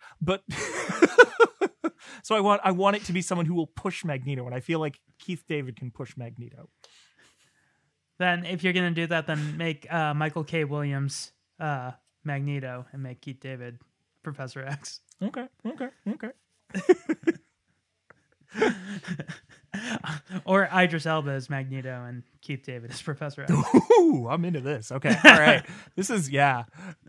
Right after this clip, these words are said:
Speaker 1: This is, this is, <laughs> this is, this
Speaker 2: Okay,
Speaker 1: is a good
Speaker 2: so,
Speaker 1: talk.
Speaker 2: so, so Gargoyles, thi-,
Speaker 1: <laughs> So
Speaker 2: this episode,
Speaker 1: Gargoyles.
Speaker 2: well, this episode's five parts long. Like,
Speaker 1: Yeah.
Speaker 2: we're gonna be
Speaker 1: Mm-hmm.
Speaker 2: here a while.
Speaker 1: Yeah.
Speaker 2: Um, <laughs> so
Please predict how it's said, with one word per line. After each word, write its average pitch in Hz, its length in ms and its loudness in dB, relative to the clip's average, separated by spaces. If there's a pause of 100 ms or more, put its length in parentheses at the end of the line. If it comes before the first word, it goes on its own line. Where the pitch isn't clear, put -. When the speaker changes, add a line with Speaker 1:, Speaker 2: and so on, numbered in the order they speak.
Speaker 1:
This 160 180 -2
is, 165 220 -2
this 165 240 -6
is, - 80 -8 (400)
<laughs> - 340 -20
this 175 120 -6
is, - 180 -4
this 156 160 -6
Speaker 2:
Okay, 220 240 6
Speaker 1:
is 147 60 2
a 156 60 4
good 233 100 6
Speaker 2:
so, 143 60 0
Speaker 1:
talk. 151 120 4
Speaker 2:
so, 220 200 4 (240)
so 240 220 4
Gargoyles, 214 640 4
thi-, 254 200 2
Speaker 1:
<laughs> 370 80 -4
So 262 120 -2
Speaker 2:
this 220 120 0
episode, 240 180 6
Speaker 1:
Gargoyles. 143 500 0
Speaker 2:
well, 277 200 0
this 285 160 -6
episode's 311 460 -4
five 151 240 0
parts 139 260 -4
long. 120 120 -12 (220)
Like, 143 220 -8
Speaker 1:
Yeah. 120 180 -6 (200)
Speaker 2:
we're 190 120 -2
gonna 131 180 -2
be 135 100 2
Speaker 1:
Mm-hmm. 143 80 0
Speaker 2:
here 139 120 -4
a 127 40 -10
while. 127 280 -10 (340)
Speaker 1:
Yeah. 196 180 0
Speaker 2:
Um, 180 200 2 (760)
<laughs> - 800 -16
so - 360 2